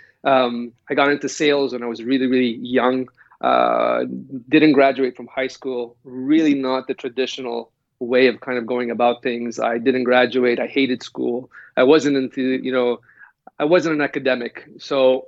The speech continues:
I knew very early on that this wasn't gonna be my path. So I just kinda did what I needed to do,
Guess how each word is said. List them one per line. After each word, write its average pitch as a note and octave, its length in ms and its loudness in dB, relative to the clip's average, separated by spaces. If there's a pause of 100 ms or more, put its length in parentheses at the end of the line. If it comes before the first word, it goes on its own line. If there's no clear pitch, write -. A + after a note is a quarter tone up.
I C#3 140 -6
knew D3+ 360 2
very C3+ 480 0
early C3 300 -6
on B2 300 -10
that B2+ 140 -12
this C3 280 -4
wasn't C3 300 0
gonna A#2+ 120 -2
be A#2+ 120 -4
my A#2+ 140 -8
path. A#2 300 -4
So B2+ 220 -2 (260)
I D3+ 60 4
just D#3 160 4
kinda D3 180 6
did D3+ 200 0
what D3+ 100 0
I C#3 60 0
needed C#3 180 -4
to C3+ 60 -6
do, C#3 380 -4